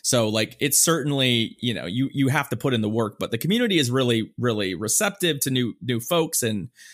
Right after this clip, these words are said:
you know, the content creators are all pretty accessible still. And, you know, there's a lot of, if you have the right connections and you know who to talk to, you know, you can definitely still get a, a good start. But obviously, I know that there's, there's folks who are,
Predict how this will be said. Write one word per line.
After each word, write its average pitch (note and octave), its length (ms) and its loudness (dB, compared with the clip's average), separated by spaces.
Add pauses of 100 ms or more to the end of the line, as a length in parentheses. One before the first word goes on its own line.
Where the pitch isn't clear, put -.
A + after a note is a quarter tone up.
(140)
you A2+ 60 -4
know, G#2 80 0
the - 80 -2
content C#3+ 380 0
creators A#2+ 320 2
are A2 80 2
all A2 100 0
pretty A2+ 260 -2
accessible A#2 800 0 (200)
still. G#2+ 540 2
And, G2+ 480 0
you A#2 80 0
know, D#2 160 -2
there's A2 160 0
a F#2 80 0
lot A2 180 2
of, G2 80 0
if - 140 -6
you A#2+ 60 2
have A#2+ 200 2
the A#2 80 0
right G#2 180 -2
connections G#2+ 540 -2
and G2+ 80 -4
you G#2 80 -2
know G#2+ 160 0
who D3+ 120 -2
to F#2+ 80 -4
talk F2 320 -4
to, F2+ 260 -4 (340)
you A2 80 -2
know, G2+ 60 0
you A#2+ 140 2
can A#2+ 120 2
definitely A2 360 2
still G2 320 0
get G2+ 180 0
a, E2+ 80 -2 (200)
a G2+ 120 -2
good G2+ 240 -4
start. G#2 400 -2 (340)
But G#3 120 -2
obviously, E3+ 440 2
I A#2+ 120 4
know B2+ 240 2
that A#2 140 0
there's, A2+ 260 -2
there's B2 200 0
folks - 500 -2
who A#2+ 220 0
are, F#2+ 200 -4